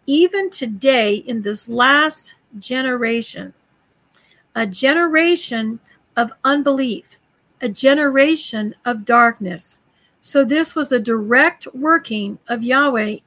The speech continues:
in Russia. So my mother was sharing with me that this revival was spreading through the land, and the people were being really blessed because they did not have Bibles because there were no,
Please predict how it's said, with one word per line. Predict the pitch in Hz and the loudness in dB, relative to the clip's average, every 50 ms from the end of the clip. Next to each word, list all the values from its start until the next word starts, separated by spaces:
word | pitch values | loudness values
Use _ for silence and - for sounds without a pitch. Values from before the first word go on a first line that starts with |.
| _ _ | _ _
in | - 302 330 320 294 269 247 247 240 - _ - | -2 0 2 4 4 4 2 0 -4 -6 _ -6
Russia. | 233 240 247 262 247 - - 170 175 - _ - - - _ _ _ _ _ _ _ _ _ _ _ _ _ _ _ _ _ | 0 2 2 2 2 0 -4 -6 -8 -8 _ -20 -20 -20 _ _ _ _ _ _ _ _ _ _ _ _ _ _ _ _ _
So | - - 302 302 | -6 0 2 2
my | 285 277 294 311 349 392 | 4 6 6 6 6 6
mother | 392 339 269 226 202 214 226 240 | 4 4 2 2 2 0 0 0
was | 240 247 254 - | 0 -2 -2 -4
sharing | - - 294 294 311 330 339 | -4 -2 0 0 2 2 0
with | 330 330 - - | -2 -4 -4 -4
me | 262 240 226 214 220 208 | -4 -4 -4 -4 -4 -4
that | - - - - | -6 -6 -6 -4
this | - 285 320 311 - - | -2 -2 -2 -2 -2 -4
revival | 320 302 247 247 226 220 214 214 226 240 233 | -4 -2 2 2 4 4 2 2 0 -2 -4
was | 233 226 220 | -4 -6 -6
spreading | - - - 277 277 277 262 233 214 214 226 233 | -8 -10 -6 0 2 2 2 2 0 -2 -4 -6
through | - - 254 233 | -6 -6 -4 -2
the | 247 240 | -2 0
land, | 233 240 254 262 240 214 214 220 233 | 0 0 0 0 0 -2 -2 -2 -4
and | 233 | -4
the | 240 226 | -6 -6
people | - - 311 311 311 - 294 277 | -6 -4 -4 -4 -2 -2 -2 -2
were | 254 240 | -2 -2
being | 220 220 254 247 240 233 226 214 208 | -2 -2 -4 -2 -2 -2 -4 -4 -2
really | 240 262 285 294 302 | 0 0 0 0 0
blessed | 277 233 254 262 247 - - - - - - _ _ - - - - - - | -2 -2 0 0 0 0 0 -4 -8 -10 -12 _ _ -20 -20 -20 -20 -18 -14
because | 285 - - 302 277 233 | -8 -4 -2 0 2 6
they | 269 277 311 302 | 6 6 6 6
did | 277 285 269 240 | 2 0 0 0
not | 262 262 269 269 262 - | 2 4 4 4 4 2
have | - 277 320 349 392 392 339 254 | -2 0 2 2 2 2 2 2
Bibles | 240 233 269 311 320 240 214 202 233 254 - - - _ _ _ _ - | 2 4 4 2 2 0 -2 -4 -6 -6 -8 -10 -14 _ _ _ _ -8
because | - 277 - 320 294 240 233 | -6 -2 2 2 2 4 4
there | 285 277 285 277 | 4 4 4 6
were | 269 269 262 | 4 4 4
no, | 240 247 247 262 262 269 285 294 320 330 339 | 2 2 0 2 4 4 4 4 2 0 -2